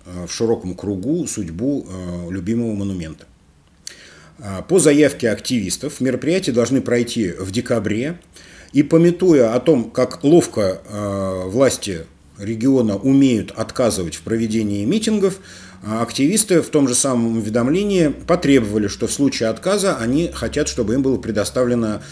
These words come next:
альтернативное время и место проведения этого митинга. То есть люди настроены очень решительно. В этом же уведомлении они указывают, что предполагаемое количество, а, участников мероприятия может достигнуть цифру триста сорок человек. Откуда такая цифра, непонятно, но тем не менее она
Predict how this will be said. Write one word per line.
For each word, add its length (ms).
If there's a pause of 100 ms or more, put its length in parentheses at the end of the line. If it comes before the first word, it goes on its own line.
(140)
альтернативное 840
время 340
и 40
место 320
проведения 520
этого 200
митинга. 400
То 120
есть 140
люди 160
настроены 500
очень 260
решительно. 480
В 80
этом 220
же 120
уведомлении 540
они 100
указывают, 500
что 280 (480)
предполагаемое 800
количество, 920
а, 280
участников 540
мероприятия 560
может 300
достигнуть 580
цифру 340
триста 420
сорок 420
человек. 580
Откуда 360
такая 260
цифра, 300
непонятно, 560
но 140
тем 200
не 80
менее 280
она 200